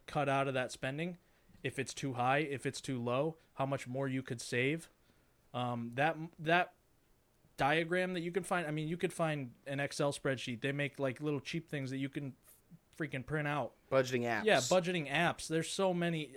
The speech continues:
Speaker 1: I wouldn't recommend paying 'cause there's so much free stuff online, but you could just literally look up a monthly spreadsheet for budgets, and it will say, like,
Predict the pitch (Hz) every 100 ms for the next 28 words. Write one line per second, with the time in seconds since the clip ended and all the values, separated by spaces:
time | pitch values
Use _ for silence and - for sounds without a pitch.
0 | 120 170 208 208 165 165 147 135 - 139
1 | 135 131 143 139 156 143 - 143 139 -
2 | 135 - 135 131 127 147 139 180 220 180
3 | 156 143 147 156 151 147 139 135 131 127
4 | 127 131 135 120 - 120 - 110 - _
5 | _ _ _ _ - 127 120 110 98 -
6 | - _ - - 139 131 139 147 160 151
7 | - 147 139 135 123